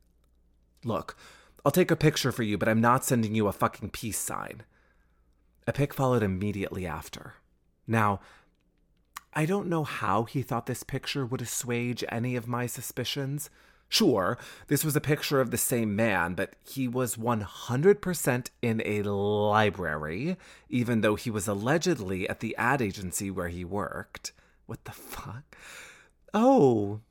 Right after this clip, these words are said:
cute. Do you, uh, do you work in a library? No, ad agency, babe. I told you.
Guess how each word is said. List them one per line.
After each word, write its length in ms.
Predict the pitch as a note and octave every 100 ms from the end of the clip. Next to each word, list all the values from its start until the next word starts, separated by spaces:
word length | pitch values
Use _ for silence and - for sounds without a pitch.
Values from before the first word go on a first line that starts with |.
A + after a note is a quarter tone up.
| _
cute. 880 | - E4+ F#4+ G4 G#3+ B2+ A#2+ - -
Do 100 | F#3+
you, 280 | F#3+ A#3 A3+
uh, 260 | G3+ E3+ C#3+ _ _ _ _ - _ _ _ _ _ _ _
do 120 | -
you 80 | G3+
work 320 | F#3+ G#3+ A3
in 80 | A3+
a 60 | E3+
library? 840 | A#2 A2 A#2+ F3+ F#3+ A3+ B3+ C#4 - _ _ _ _ _ -
No, 540 | C#3+ G#3 D3+ D2+ - - -
ad 260 | F#3 G#3
agency, 460 | A#2 G2+ D#2+ - F2+
babe. 200 | F2+ F2
I 80 | F#2+
told 400 | - G3+ F#3 G2+
you. 160 | C2+